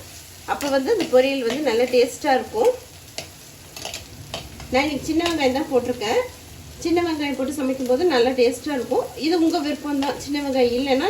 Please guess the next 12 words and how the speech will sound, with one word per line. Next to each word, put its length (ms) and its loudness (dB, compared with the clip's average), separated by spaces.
நீங்க 120 -2
பெரிய 260 0
வெங்காயம் 300 2
போட்டுக்கலாம். 400 -4
ஆனா 120 2
சின்ன 180 4
வெங்காயம் 240 4
இருந்ததுன்னா 400 0
கண்டிப்பா 380 -2
சின்ன 160 -6
வெங்காயம் 300 -8
போட்டுக்கோங்க. 420 -6